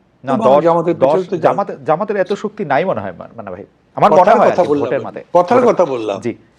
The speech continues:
Speaker 2: আশি আর দশ বলছি তো,
Speaker 1: হুম, হুম।
Speaker 2: এইটাতেও মানুষ আর জামাতের কাছে যাবে, বিএনপির কাছে যাবে, যদি সে বিএনপির ব্যাপারে ক্রিটিক, কারণ আর কিছু নাই।
Speaker 1: না,
Speaker 2: আর
Speaker 1: কিন্তু,
Speaker 2: এইখানে একটা,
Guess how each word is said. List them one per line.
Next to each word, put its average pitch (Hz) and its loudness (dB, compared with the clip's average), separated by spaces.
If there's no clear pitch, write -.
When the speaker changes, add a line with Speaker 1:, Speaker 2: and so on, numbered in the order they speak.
Speaker 2:
আশি 151 2
আর 185 4
দশ 165 2
বলছি 135 -6
তো, 190 2
Speaker 1:
হুম, 135 -12
হুম। 139 -14
Speaker 2:
এইটাতেও 214 2
মানুষ 180 -6
আর 190 -2
জামাতের 156 -4
কাছে 170 -8
যাবে, 151 -4
বিএনপির 175 -2
কাছে 165 0
যাবে, 120 -4
যদি 185 -2
সে 190 -4
বিএনপির 151 4
ব্যাপারে 127 0
ক্রিটিক, 110 -8
কারণ 135 2
আর 127 0
কিছু 113 -12
নাই। 92 -4
Speaker 1:
না, 262 6
Speaker 2:
আর 262 6
Speaker 1:
কিন্তু, 247 0
Speaker 2:
এইখানে 214 2
একটা, 190 0